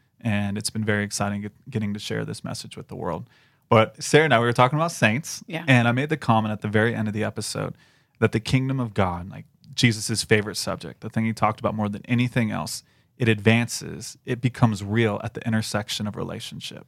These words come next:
Speaker 2: Mm.
Speaker 1: That's where the magic happens.
Speaker 2: Yeah.
Speaker 1: That's where meaning happens. And so I think we need to talk about relationships.
Speaker 2: Yeah, 'cause relationships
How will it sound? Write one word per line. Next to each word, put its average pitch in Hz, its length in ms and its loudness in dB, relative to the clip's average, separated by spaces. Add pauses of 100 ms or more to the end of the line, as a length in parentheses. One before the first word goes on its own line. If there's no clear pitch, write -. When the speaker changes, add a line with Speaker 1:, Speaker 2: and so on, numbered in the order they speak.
Speaker 2:
Mm. 190 600 -10
Speaker 1:
That's - 180 2
where 135 120 6
the 113 100 2
magic 107 400 -2
happens. - 560 -10
Speaker 2:
Yeah. 170 320 -8
Speaker 1:
That's 113 160 -2
where 123 100 4
meaning 107 360 0
happens. 107 580 -10 (400)
And 127 100 2
so - 120 6
I 123 80 6
think 165 160 0
we 165 80 4
need 143 100 0
to 117 60 -4
talk 107 240 2
about 104 140 2
relationships. - 840 -6 (340)
Speaker 2:
Yeah, 311 100 2
'cause 196 220 -4
relationships 190 800 -6